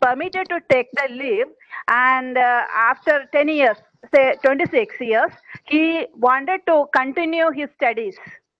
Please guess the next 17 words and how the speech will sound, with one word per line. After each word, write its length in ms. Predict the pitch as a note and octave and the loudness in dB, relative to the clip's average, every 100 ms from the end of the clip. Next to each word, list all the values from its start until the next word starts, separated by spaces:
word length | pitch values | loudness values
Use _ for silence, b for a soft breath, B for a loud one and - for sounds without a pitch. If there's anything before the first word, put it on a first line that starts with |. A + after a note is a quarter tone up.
| _ - _ _ | _ -20 _ _
Will 280 | A#3+ F4 F#4 - | 2 4 2 0
he 220 | D#4 D#4 | -6 -4
be 260 | C4+ C#4+ B3 | -4 -4 -2
able 280 | B3+ D4 F4 | 0 2 0
to 120 | D#4+ | 0
join 420 | A3 G#3+ B3+ C#4 | 0 0 -4 -6
back 240 | D4+ D#4+ - | -4 -4 -6
his 120 | E4 | -12
school? 340 | - D4+ E4+ G4+ - _ _ - _ _ _ _ C6+ A5 A5 - - _ - - - - - | -4 2 2 2 -8 _ _ -20 _ _ _ _ _ _ _ -20 -20 _ -20 -20 -20 -12 -6
Or 340 | A3 G3+ C#4+ - | -4 -2 -4 -8
if 240 | C4 D#4+ - | -4 -2 0
he, 300 | F#4+ F#4 - - _ _ - | 0 2 -2 -10 _ _ -8
uh, 120 | D3+ D#3+ | -4 -4
if 200 | C4+ D#4+ | -4 -6
he 160 | - E4 | 2 2
is 80 | E4 | 2
shown 520 | - E4 D#4+ B3 E4 | 0 2 2 -2 -8